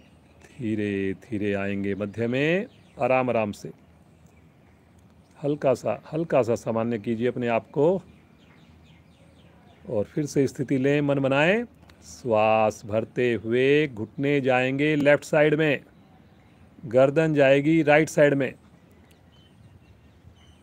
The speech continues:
सभी साधक कोशिश करें कि घर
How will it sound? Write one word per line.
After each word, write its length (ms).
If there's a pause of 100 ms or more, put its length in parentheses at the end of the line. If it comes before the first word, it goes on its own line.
(2750)
सभी 460
साधक 800
कोशिश 360
करें 420
कि 180
घर 200